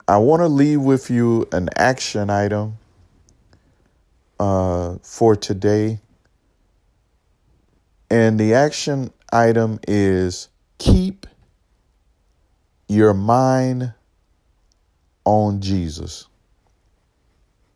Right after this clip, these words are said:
Keep your mind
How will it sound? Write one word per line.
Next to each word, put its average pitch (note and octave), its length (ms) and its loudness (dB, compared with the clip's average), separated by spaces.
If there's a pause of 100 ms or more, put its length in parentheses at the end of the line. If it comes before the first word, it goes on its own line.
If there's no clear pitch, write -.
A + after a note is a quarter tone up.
(440)
Keep D3+ 440 -2 (1160)
your G2 220 2
mind A#2+ 760 0